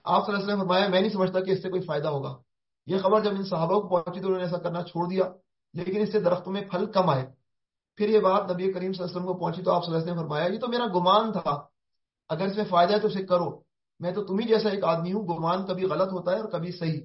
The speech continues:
لیکن میں جو تم سے کہوں کہ اللہ نے فرمایا ہے تو وہ غلط نہیں ہو سکتا،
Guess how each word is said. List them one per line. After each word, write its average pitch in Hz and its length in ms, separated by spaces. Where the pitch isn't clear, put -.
لیکن 180 320
میں 226 240
جو 208 160
تم 214 200
سے 220 140
کہوں 208 300
کہ 220 120
اللہ 214 300
نے 254 140
فرمایا 185 360
ہے 196 60
تو 202 100
وہ 190 120
غلط 175 220
نہیں 175 120
ہو 160 80
سکتا، 143 280